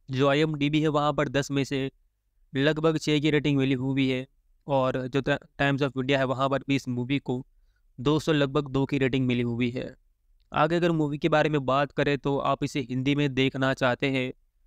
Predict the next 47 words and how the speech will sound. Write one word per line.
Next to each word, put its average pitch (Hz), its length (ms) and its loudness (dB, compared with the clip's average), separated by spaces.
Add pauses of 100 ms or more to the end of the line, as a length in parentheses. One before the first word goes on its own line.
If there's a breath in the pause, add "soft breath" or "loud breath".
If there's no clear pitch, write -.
(300)
तो 139 80 -2
आप 143 280 2
दोस्तों 156 320 2
अब 143 100 2
इस 147 140 -2
मूवी 139 280 -2
को 151 140 2
हिंदी 127 300 0
भाषा 135 300 2
में 135 160 -2
देख 127 220 0
सकते 135 340 0
हैं। 131 200 -4 (300)
ये 123 160 0
मूवी 143 400 0
Netflix 135 540 -2
पे 143 100 2
अवेलेबल 131 360 2
हो 120 160 0
चुकी 127 320 -2
है, 123 160 -6 (760)
पर 127 80 2
अभी 131 180 0
तक 147 240 2
ये 139 160 2
बात 139 320 0
कन्फर्म 135 420 -4
नहीं 127 260 0
है 135 200 -2 (640)
कि 151 100 4
इस 151 120 0
मूवी 151 240 2
की 156 100 2
डबिंग 139 340 0
को 147 280 0
आखिरकार 135 500 0
किसने 127 280 -4
करवाया 120 440 0
है, 123 180 -8 (500)
क्योंकि 143 200 0
जो 156 140 2
महेश 139 380 0
बाबू 151 260 2
है 151 100 2
उनका 147 260 0
वॉइस 135 300 0
ओवर 135 280 -2